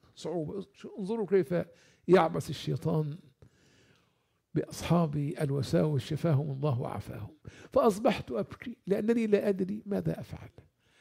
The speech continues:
حتى عندما أقرر التوبة لا أشعر بالندم بشكل جيد، لكن أشعر به قبل النوم، أخاف أن تكون الليلة الأخيرة،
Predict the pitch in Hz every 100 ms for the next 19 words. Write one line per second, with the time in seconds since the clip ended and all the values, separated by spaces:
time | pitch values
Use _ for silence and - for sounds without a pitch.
0 | - 214 - 233 233 240 240 233 220 -
1 | 220 202 190 - 214 190 - _ _ _
2 | _ 196 214 208 - 214 226 202 196 202
3 | 240 247 226 190 147 196 - 170 160 147
4 | 147 123 120 _ _ _ - - 214 -
5 | 185 185 202 208 185 - 190 180 170 196
6 | 208 214 _ - - - - - - 190
7 | 185 208 147 165 - 175 147 127 131 123
8 | 135 127 123 - - - - -